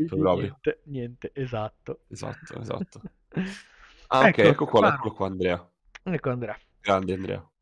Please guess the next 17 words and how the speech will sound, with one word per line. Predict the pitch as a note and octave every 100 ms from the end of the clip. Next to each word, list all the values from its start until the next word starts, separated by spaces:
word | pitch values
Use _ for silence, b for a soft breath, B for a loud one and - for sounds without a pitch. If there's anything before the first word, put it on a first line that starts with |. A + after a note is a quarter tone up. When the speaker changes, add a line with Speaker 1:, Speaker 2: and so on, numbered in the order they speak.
| -
Speaker 1:
Quindi | - G3+ D3+
facci | A3+ - G#3+
sapere | G3+ G3 F#3 -
come | E3
va | D#3
ad | E3
Agile | D3+ C#3 C#3+
Balzo, | D3+ E3 C#3
tra | - B2+
l'altro | C3+ - A2+
Speaker 2:
Sì, |
Speaker 1:
salutaceli | D3 A#2+
Speaker 2:
infatti. | F#2+ - - B2+ A#2+
Speaker 1:
i | A#2
nostri | A#2+ - B2
carissimi | - B2 A#2+ - B2
amici. | A#2 A2+ -